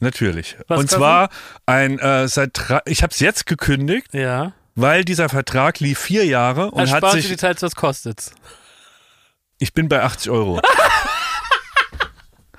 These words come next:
Speaker 1: Weil man ist ja dumm.
Speaker 2: Fiverr
Speaker 1: Man,
Speaker 2: ist kollabiert.
Speaker 1: also, es weiß ja jeder bei Sky, man muss da eigentlich kündigen vor Vertragsende, dann rufen die an, dann kriegst du das zum halben
Speaker 2: Das
Speaker 1: Preis.
Speaker 2: glaub ich.
Speaker 1: Hab ich drei oder
Speaker 2: Dasselbe
Speaker 1: vier
Speaker 2: hab ich
Speaker 1: Mal
Speaker 2: für neunundzwanzig.
Speaker 1: Ja, hab ich drei oder vier Mal
Speaker 2: Ja, ja.
Speaker 1: verpasst, bin bei achtzig Euro.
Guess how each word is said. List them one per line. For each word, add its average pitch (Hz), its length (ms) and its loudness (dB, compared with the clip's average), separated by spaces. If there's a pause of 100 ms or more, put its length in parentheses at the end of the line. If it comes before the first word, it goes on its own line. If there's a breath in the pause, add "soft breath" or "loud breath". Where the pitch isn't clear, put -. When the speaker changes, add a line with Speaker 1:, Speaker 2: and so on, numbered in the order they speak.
(480 loud breath)
Speaker 1:
Weil 165 300 4
man 165 160 0
ist 220 140 4
ja 175 100 4
dumm. 156 280 0
Speaker 2:
Fiverr 262 280 0
Speaker 1:
Man, - 80 2
Speaker 2:
ist 185 160 0
kollabiert. 233 540 2
Speaker 1:
also, - 220 0
es 160 180 2
weiß 180 220 4
ja 185 80 4
jeder 170 440 2
bei 143 160 0
Sky, 175 500 0
man 135 200 -2
muss 175 180 0
da 156 120 2
eigentlich 120 340 -2
kündigen 202 480 0
vor 147 220 -2
Vertragsende, 175 680 0
dann 131 120 2
rufen 120 280 -2
die 110 100 2
an, 170 240 2
dann 120 220 0
kriegst - 280 -2
du 127 40 -4
das 120 180 -2
zum 113 160 0
halben 113 240 2
Speaker 2:
Das - 80 -4
Speaker 1:
Preis. 98 120 2
Speaker 2:
glaub 117 220 0
ich. 120 120 -2
Speaker 1:
Hab 156 100 2
ich 147 140 0
drei 175 400 2
oder 143 140 2
Speaker 2:
Dasselbe 151 300 2
Speaker 1:
vier - 80 2
Speaker 2:
hab 156 100 2
ich 147 60 4
Speaker 1:
Mal 151 140 4
Speaker 2:
für 160 80 2
neunundzwanzig. 135 840 -4
Speaker 1:
Ja, 151 160 4
hab 156 120 0
ich 151 120 -4
drei 170 220 2
oder 165 120 0
vier 180 160 0
Mal 156 100 0
Speaker 2:
Ja, 151 40 2
ja. 110 60 -4
Speaker 1:
verpasst, 139 540 0
bin 151 140 0
bei 135 160 0
achtzig - 280 -4
Euro. 123 260 0